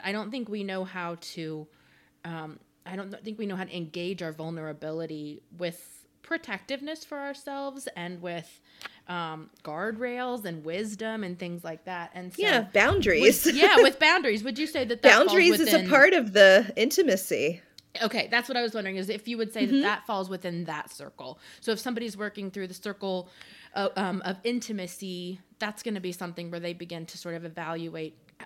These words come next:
Speaker 1: what does dating look like for me? What does
Speaker 2: Yes.
Speaker 1: extended singleness in adulthood, but dating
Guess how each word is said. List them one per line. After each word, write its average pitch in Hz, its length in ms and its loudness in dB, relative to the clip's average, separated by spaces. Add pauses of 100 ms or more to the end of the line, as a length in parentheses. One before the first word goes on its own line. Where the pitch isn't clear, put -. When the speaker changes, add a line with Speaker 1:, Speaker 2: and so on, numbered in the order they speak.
Speaker 1:
what 202 240 -8
does 220 220 -10
dating 165 460 -8
look 147 140 -20
like - 160 -18
for 160 120 -16
me? 156 160 -14
What 180 240 -12
does 190 260 -10
Speaker 2:
Yes. 160 420 -2
Speaker 1:
extended 214 600 -2
singleness 185 560 -6
in 175 120 -8
adulthood, 165 580 -8
but 160 180 -10
dating 143 440 -10